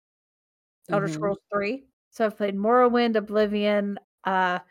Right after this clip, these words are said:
Speaker 1: Skyrim, and I've played Skyrim a lot. <laughs> I recently got back into that one.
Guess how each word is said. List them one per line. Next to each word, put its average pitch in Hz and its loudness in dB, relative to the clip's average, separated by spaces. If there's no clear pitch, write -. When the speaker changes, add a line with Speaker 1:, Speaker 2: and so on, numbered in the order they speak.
Speaker 1:
Skyrim, 208 4
and 185 -6
I've 175 -10
played 180 -8
Skyrim 190 -6
a 190 -12
lot. 165 -12
<laughs> - -10
I 247 4
recently 240 0
got 196 0
back 185 -4
into 180 -8
that 175 -6
one. 180 -8